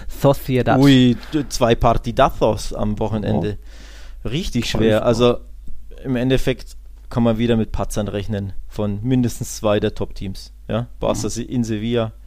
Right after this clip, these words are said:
Speaker 2: ganz ehrlich, da gibt's nix. <laughs> Weil vielleicht
Speaker 1: <laughs>
Speaker 2: gibt's einen Pu-, ja, okay, einen Punkt, aber
Speaker 1: Ein Punkt, ja.
Speaker 2: Hm. Und danach übrigens das Copa-Rückspiel, ne? Direkt
Speaker 1: Ja.
Speaker 2: am Samstag, äh, am Mittwoch. Also die duellieren
Speaker 1: Ja.
Speaker 2: sich auch direkt nacheinander.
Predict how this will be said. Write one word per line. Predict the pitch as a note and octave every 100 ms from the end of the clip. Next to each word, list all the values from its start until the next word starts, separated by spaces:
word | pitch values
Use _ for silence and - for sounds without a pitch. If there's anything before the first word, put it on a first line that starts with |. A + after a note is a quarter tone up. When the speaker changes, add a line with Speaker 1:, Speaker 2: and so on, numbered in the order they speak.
| - - -
Speaker 2:
ganz | A2 A2
ehrlich, | - G2 G#2 - - - -
da |
gibt's | G2+ - -
nix. | G#2+ - - - -
<laughs> | - - -
Weil | B2 F#3+
vielleicht | E3+ -
Speaker 1:
<laughs> | -
Speaker 2:
gibt's | - - -
einen | D3+
Pu-, | - -
ja, | A#2+
okay, | - A2+
einen | A2
Punkt, | A2 G#2 - -
aber | G2+ F#2+ G2+ - - D#3+
Speaker 1:
Ein | B2
Punkt, | - F#2 -
ja. | - F#2
Speaker 2:
Hm. | G2 - -
Und | C3
danach | B2 B2+ C#3+
übrigens | C#3+ B2+ B2 A2+
das | A#2 - - -
Copa-Rückspiel, | D3+ A#2 G2+ - - - - G#2 G2+ - A2 G2+
ne? | A#2 B2+
Direkt | A2 A#2+ A2+
Speaker 1:
Ja. | G#2
Speaker 2:
am | G#2
Samstag, | G#2 G2+ - - -
äh, |
am | G#2 A2
Mittwoch. | G#2 - G#2
Also | - G#2+
die | G#2 G#2
duellieren | A2+ A2 A2
Speaker 1:
Ja. | A2+
Speaker 2:
sich | A2+
auch | A2+ G#2+
direkt | A2 G#2 -
nacheinander. | G#2 G#2 G#2 G#2 B2+